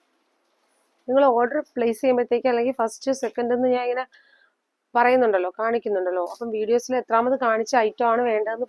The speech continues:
പറഞ്ഞു കഴിഞ്ഞാലും നമുക്കെന്താണ് പെട്ടെന്നത് സെലക്ട് ആക്കാൻ പറ്റും. നെക്സ്റ്റ് വരുന്ന കളർ ഇതാണേ. ഇത്തവണ നമുക്ക് നല്ല കളേഴ്സിലാണ് കേട്ടോ വന്നിട്ടുള്ളതെല്ലാം.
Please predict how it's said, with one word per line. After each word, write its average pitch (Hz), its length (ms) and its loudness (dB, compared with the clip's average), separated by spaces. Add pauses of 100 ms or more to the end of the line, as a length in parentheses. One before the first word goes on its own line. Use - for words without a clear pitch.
പറഞ്ഞു 208 220 -2
കഴിഞ്ഞാലും 214 360 0 (480)
നമുക്കെന്താണ് 214 480 2 (760)
പെട്ടെന്നത് 240 420 2 (840)
സെലക്ട് 208 400 -2
ആക്കാൻ 190 340 -2
പറ്റും. 208 260 -6 (840)
നെക്സ്റ്റ് - 340 -4
വരുന്ന 196 240 2
കളർ 180 240 -6
ഇതാണേ. 175 300 -10 (600)
ഇത്തവണ 233 300 -4
നമുക്ക് 220 260 -4
നല്ല 214 440 -2
കളേഴ്സിലാണ് 208 580 0
കേട്ടോ 196 220 0
വന്നിട്ടുള്ളതെല്ലാം. 190 680 -8